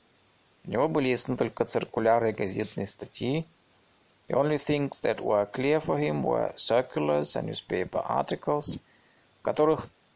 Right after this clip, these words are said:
запрещалось что-нибудь, in which something was forbidden. Когда в циркуляре запрещалось ученикам выходить на улицу после девяти часов вечера, when a circular forbade the schoolboys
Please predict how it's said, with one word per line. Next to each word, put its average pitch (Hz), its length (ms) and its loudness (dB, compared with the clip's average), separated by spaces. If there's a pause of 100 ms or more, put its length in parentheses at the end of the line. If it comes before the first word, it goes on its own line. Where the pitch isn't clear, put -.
запрещалось 135 720 0
что-нибудь, - 720 -12 (500)
in 120 160 -4
which 156 240 -2
something 135 560 0 (220)
was 101 320 -2
forbidden. 87 480 -6 (1900)
Когда 123 280 2
в 120 60 -2
циркуляре 123 540 4
запрещалось 117 680 0
ученикам 113 580 0
выходить 113 520 -4 (480)
на 156 120 2
улицу 262 440 2
после 110 360 0
девяти 110 420 -4
часов - 400 -6
вечера, - 460 -8 (540)
when 110 160 -2
a 110 60 0
circular 117 480 0
forbade 117 480 2
the - 80 -4
schoolboys 113 720 0